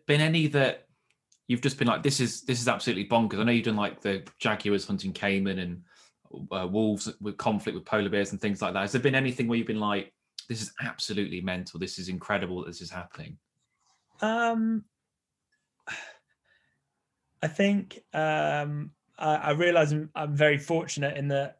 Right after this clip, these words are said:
Speaker 2: um, every shoot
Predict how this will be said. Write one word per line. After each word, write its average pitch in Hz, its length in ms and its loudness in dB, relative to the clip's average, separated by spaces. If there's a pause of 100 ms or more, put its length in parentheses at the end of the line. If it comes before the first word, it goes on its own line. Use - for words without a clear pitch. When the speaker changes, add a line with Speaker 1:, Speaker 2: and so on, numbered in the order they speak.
Speaker 2:
um, 135 520 -4 (1120)
every 151 400 2
shoot 147 420 0